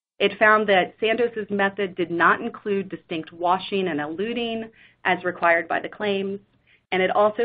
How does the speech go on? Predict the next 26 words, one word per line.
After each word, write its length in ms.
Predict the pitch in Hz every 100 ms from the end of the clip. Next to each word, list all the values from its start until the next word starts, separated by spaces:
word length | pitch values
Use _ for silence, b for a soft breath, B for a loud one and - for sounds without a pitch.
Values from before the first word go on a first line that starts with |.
| 233
found 320 | 190 180 180
no 160 | 180 196
infringement 640 | 208 196 180 180 170 165 -
under 380 | 165 165 160 160
the 120 | 165
doctrine 340 | 160 147 175
of 100 | 156
equivalence. 540 | 160 - 277 208 - - _ _ _ _ _ _ _ _ _ _ _ -
Amgen 400 | 233 254 254 247
has 180 | 208 202
appealed 540 | 196 - 214 214 202
the 100 | 185 -
summary 280 | 185 180 165
judgment 500 | 165 185 247 339 - b b b -
as 160 | 202
well 240 | 190 190 196
as 140 | 185 185
the 260 | 185 170 170
claim 400 | - 196 196 196
construction 560 | 196 190 170 170 160 -
order, 480 | 180 156 139 - - -
and 120 | 185
that 140 | 170 170
appeal 360 | 170 175 165
is 200 | - 160 160
pending. 460 | - 151 107 117